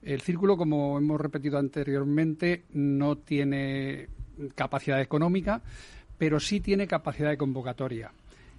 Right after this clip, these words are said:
Y me referiría a dos casos concretos.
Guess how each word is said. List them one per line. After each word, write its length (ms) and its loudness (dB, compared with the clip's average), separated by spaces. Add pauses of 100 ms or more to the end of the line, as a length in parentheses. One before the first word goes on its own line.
(140)
Y 400 4
me 160 0
referiría 840 -2 (180)
a 320 -2
dos 240 -4
casos 300 -2
concretos. 760 -4